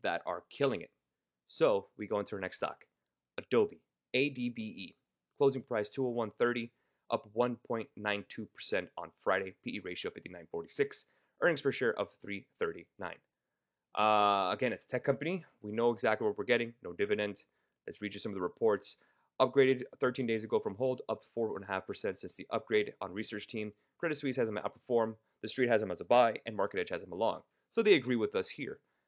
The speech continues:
They are up seventy-eight percent, fifty-two weeks. Adobe, we've been saying for a while. Strong, strong company.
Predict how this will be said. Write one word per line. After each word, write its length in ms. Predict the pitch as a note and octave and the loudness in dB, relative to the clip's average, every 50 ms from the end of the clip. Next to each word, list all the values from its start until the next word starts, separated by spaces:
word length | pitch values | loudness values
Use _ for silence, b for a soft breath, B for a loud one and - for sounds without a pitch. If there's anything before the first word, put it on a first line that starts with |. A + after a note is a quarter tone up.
| _ _ - | _ _ 0
They 140 | A#2+ C#3+ E3 | 2 4 4
are 140 | D#3 - | 4 4
up 140 | - A#2 - | 2 0 -2
seventy-eight 680 | - - - C#3+ C3+ C#3 D3 D#3+ D3+ - - C3+ B2 - | -2 0 2 4 4 4 2 -2 -4 -2 -2 -4 -4 -4
percent, 380 | C3 A#2+ - - A2 G2+ - | -8 -6 0 0 0 -2 -2
fifty-two 320 | - A2 - G#2 - - F#2+ | -8 -12 -12 -10 -10 -10 -10
weeks. 280 | - - - - - _ _ _ _ _ _ _ _ _ _ _ _ _ _ - - | -12 -12 -16 -18 -18 _ _ _ _ _ _ _ _ _ _ _ _ _ _ -14 -8
Adobe, 340 | - G2+ C3 C3+ C3+ D3 D3+ | -2 2 4 4 4 2 0
we've 220 | B2 B2+ C3+ B2+ | -2 0 0 2
been 120 | C3+ C3+ B2 | 2 0 0
saying 360 | - B2 G#2 F#2+ F#2+ F#2+ - _ _ | 2 0 0 0 0 -4 -10 _ _
for 200 | - G2+ F#2 - - | -2 0 0 0 -2
a 80 | F#2 F2+ E2+ | -6 -10 -10
while. 280 | F2 E2+ - - _ _ _ _ _ _ | -10 -10 -10 -12 _ _ _ _ _ _
Strong, 600 | - - - - - B2 A2 G#2 G#2 G#2+ - - - | -14 -12 -8 -2 0 2 2 4 2 0 -4 -10 -16
strong 340 | - - - - F2+ F2+ - _ | -12 -10 -8 -8 -8 -10 -12 _
company. 320 | - D3 C#3 C#3+ - - | -6 -6 -6 -6 -10 -16